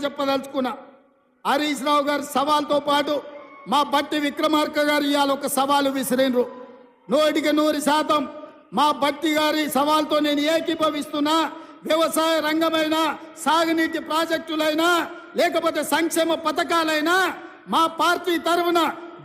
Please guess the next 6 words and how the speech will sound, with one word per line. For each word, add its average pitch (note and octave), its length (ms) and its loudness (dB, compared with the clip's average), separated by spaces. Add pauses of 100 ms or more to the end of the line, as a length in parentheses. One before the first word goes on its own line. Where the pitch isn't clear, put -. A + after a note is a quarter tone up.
బట్టి E4+ 400 2
గారు, E4 260 4 (220)
ఉత్తమ్ E4+ 380 2
గారు E4 260 2
వస్తారు. F#4 420 4 (520)
హరీష్, E4 460 2